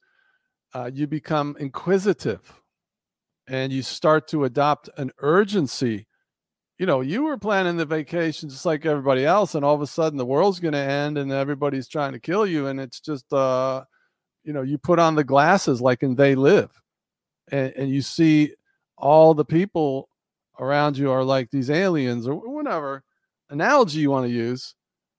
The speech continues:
but you're just, you've gotten off the bus. You can't do business as usual any longer, and you become hyper vigilant, and you definitely get in touch with some emotions. All right, you get some anger there.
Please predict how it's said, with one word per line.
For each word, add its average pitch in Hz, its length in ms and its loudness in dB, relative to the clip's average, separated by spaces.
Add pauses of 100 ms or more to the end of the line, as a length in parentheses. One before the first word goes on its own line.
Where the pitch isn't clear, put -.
(120)
but 139 300 0 (240)
you're 175 300 -6
just, 381 380 -2
you've 247 220 -6
gotten 302 280 2
off 233 200 2
the 147 80 -2
bus. 127 320 2
You 156 80 -8
can't 214 340 0
do 196 180 0
business 170 460 2
as 143 120 -4
usual 151 720 2 (320)
any 156 240 0
longer, 131 500 0
and 139 180 -4
you 151 60 4
become 147 320 -2
hyper 170 400 2
vigilant, 135 600 -2 (720)
and 196 200 -2
you 240 140 -2
definitely 269 680 0
get 202 200 2
in 180 100 -4
touch 185 340 0
with 151 80 -4
some 143 200 -4
emotions. 123 600 -2 (160)
All 135 120 -2
right, 139 100 -4
you 175 140 -8
get 202 180 2
some 143 220 -8
anger 220 460 2
there. 214 520 -4